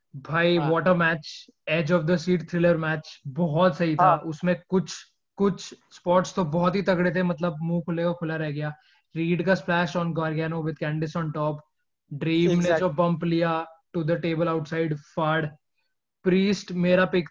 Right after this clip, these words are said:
Speaker 1: था, प्रीस्ट ही जीता, बहुत खुश हुआ मैं। तू बता भाई, तुझे कैसा लगा?
Speaker 2: <laughs> तूने बोल तो दिया सब।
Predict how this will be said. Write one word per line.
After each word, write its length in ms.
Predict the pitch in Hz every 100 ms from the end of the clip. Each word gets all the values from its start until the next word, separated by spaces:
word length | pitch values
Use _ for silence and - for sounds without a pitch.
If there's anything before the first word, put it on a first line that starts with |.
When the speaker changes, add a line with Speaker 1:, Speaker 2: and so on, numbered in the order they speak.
| 180
Speaker 1:
था, 100 | 175
प्रीस्ट 460 | 175 165 165 -
ही 80 | 180
जीता, 560 | 156 160 165 160 - _ _
बहुत 200 | 156 160
खुश 200 | 175 160
हुआ 180 | 156 147
मैं। 220 | 143 151 - _ _ _
तू 120 | 170
बता 200 | 160 160
भाई, 140 | 143 151
तुझे 260 | 151 147
कैसा 180 | 143 131
लगा? 260 | 127 120 - _ _ _ _ _ _ _ _ _
Speaker 2:
<laughs> 320 | - 202 170 - - - _ _ _ _ _ _ _ _ _ _ _ _
तूने 200 | 180 208
बोल 200 | 180 196
तो 140 | 202
दिया 160 | 190 202
सब। 200 | 196 156